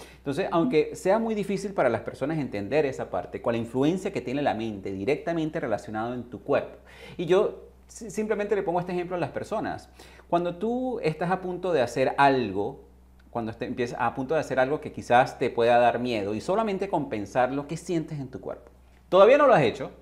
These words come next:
y nada más lo pensaste. En ese momento, ¿qué sientes en tu cuerpo? O sea, empiezas a sentir como es-, esa ansiedad, esa preocupación, ese miedo, ese escalofrío. Empiezas a tener una reacción en tu cuerpo. Lo que pasa es que muchas veces no nos damos cuenta de esas reacciones tan profundas como la puede tener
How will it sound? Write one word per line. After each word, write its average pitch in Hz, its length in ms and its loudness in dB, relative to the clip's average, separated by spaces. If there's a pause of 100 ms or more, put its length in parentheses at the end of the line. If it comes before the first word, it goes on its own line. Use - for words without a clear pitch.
(580)
y 160 100 2
nada 175 200 6
más 196 120 2
lo 185 140 2
pensaste. - 720 -2
En 127 120 -4
ese 175 160 -6
momento, 151 320 -4
¿qué 147 100 -8
sientes 139 380 -8
en 120 80 -10
tu 110 140 -14
cuerpo? 233 260 -2
O - 40 -16
sea, - 120 -10
empiezas 107 360 -6
a 156 60 -2
sentir 110 460 -2 (260)
como 123 280 -2
es-, 117 180 -4
esa 131 220 -4
ansiedad, 123 340 0
esa 127 180 -4
preocupación, 127 640 -4
ese 117 200 -6
miedo, 131 260 0
ese 110 140 -8
escalofrío. 127 560 -2 (240)
Empiezas 170 440 -2
a 165 60 -6
tener 147 220 -2
una 156 180 -2
reacción 113 400 -8
en 120 100 -10
tu 107 120 -10
cuerpo. - 340 0 (200)
Lo - 120 -2
que 151 40 4
pasa 185 180 4
es 220 60 4
que - 20 2
muchas 214 280 2
veces 160 420 4 (120)
no 147 100 0
nos 175 120 0
damos 175 240 2
cuenta 202 400 -4
de 117 100 0
esas 135 200 -6
reacciones 131 580 -4
tan 143 260 4
profundas 135 480 -2
como 151 160 -6
la 110 120 0
puede 110 180 2
tener 107 340 -4